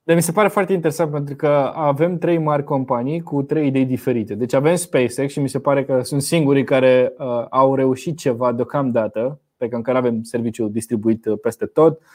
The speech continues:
Merge doar în emisfera nordică și doar pe, în zona aia, Statele Unite ale Americii și Canada. Dar, uh,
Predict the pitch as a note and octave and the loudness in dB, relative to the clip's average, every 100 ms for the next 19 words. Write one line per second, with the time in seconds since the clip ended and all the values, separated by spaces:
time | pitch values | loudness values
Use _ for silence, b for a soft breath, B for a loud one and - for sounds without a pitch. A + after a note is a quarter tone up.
0 | b b _ C3 B2 C3 C#3+ C3+ B2+ B2 | b b _ -2 2 4 6 4 2 0
1 | - C3 B2 - C#3 A#2+ A2+ C#3+ C#3 C3 | -2 -4 -4 -2 0 0 0 0 -2 -4
2 | C#3 B2+ B2+ C3 C3 C3 B2+ C3 B2+ A#2+ | -4 -6 -2 0 0 -2 -2 -2 -4 -4
3 | B2 A2+ A2 B2 A#2+ A#2 A#2+ A2+ A2 A#2 | -2 -2 -2 -2 -2 -2 -4 -4 -2 0
4 | B2 A#2+ A2 - A#2 G2 G2+ - C3+ D3 | 0 -2 -6 -8 -8 -8 -10 0 4 6
5 | D3+ C#3+ | 8 6